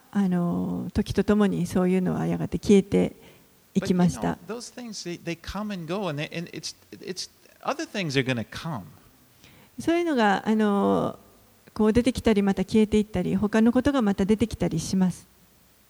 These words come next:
Speaker 2: And, you know, we're not to be just policemen, you know, just judging everybody, but we're, to what we accept, that, that simple test, testing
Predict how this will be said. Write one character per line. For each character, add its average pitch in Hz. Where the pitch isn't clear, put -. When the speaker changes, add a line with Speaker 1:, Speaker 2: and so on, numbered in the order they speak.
Speaker 2:
And, 185
you 202
know, 214
we're 269
not 190
to 135
be 117
just -
policemen, 117
you 110
know, 113
just 104
judging 117
everybody, 117
but 143
we're, 190
to 214
what 247
we 277
accept, -
that, 233
that 240
simple 247
test, -
testing 247